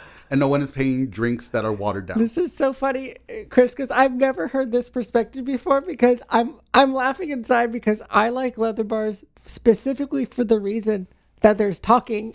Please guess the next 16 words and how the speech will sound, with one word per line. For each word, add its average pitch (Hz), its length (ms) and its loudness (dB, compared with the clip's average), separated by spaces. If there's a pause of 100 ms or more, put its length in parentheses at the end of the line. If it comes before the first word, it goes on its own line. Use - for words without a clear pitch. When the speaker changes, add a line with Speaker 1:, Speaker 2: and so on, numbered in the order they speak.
Speaker 2:
over 208 180 6
the 262 240 6
<laughs> 359 80 2
music. - 920 0 (760)
So 339 220 6
it's 359 180 -4
kind 381 220 0
of 381 100 -8
interesting, 330 440 -6
you 269 60 -2
know, 285 220 0
to 277 160 -12
each 285 240 -8
their 269 220 0
own. 208 240 -4 (160)
Speaker 1:
No. 277 200 4